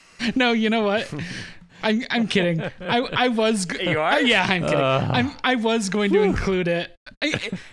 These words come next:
Speaker 1: it, it
Speaker 2: <laughs> There'd
Speaker 1: is
Speaker 2: be nothing wrong with that.
Speaker 1: No, I mean, it, it is, like,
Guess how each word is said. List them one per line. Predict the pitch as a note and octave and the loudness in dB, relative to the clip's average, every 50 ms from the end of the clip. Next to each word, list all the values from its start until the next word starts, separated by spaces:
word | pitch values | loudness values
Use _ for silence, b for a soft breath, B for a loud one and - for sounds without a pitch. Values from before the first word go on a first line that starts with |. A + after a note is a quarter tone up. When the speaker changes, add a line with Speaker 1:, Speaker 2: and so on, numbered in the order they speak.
| - - | -14 -8
Speaker 1:
it, | |
it | - A#3+ - C4+ - | -6 -6 -6 -6 -4
Speaker 2:
<laughs> | - D4 D4+ | -2 -2 0
There'd | |
Speaker 1:
is | D4 C#4 C#4 C#4+ D#4 D4 - | 0 0 0 0 0 -2 -4
Speaker 2:
be | B3 | -4
nothing | A#3+ G3+ G3+ G3 A3 B3 G#3 | -2 -2 -2 -2 -2 -4 -2
wrong | E3+ E3 F3 A3 D4+ G4 | -2 -2 -2 -2 -4 -6
with | E4+ E4 - | -8 -10 -6
that. | - - A3 | -4 0 0
Speaker 1:
No, | A3+ A3 | 2 2
I | A3 A3 A3+ | 2 0 0
mean, | A3 A#3 A#3+ A#3 A#3+ | 0 0 0 -2 -2
it, | A3 B3 A#3 | -2 -2 -2
it | B3 F3 F#3 A#3 G#3+ | -2 -2 -2 0 0
is, | A3 G#3+ A3 F3 - G#3 | 0 0 -2 -2 -2 -2
like, | G3 F3+ F3+ D#3 - - - | 0 0 -2 -2 -6 -10 -12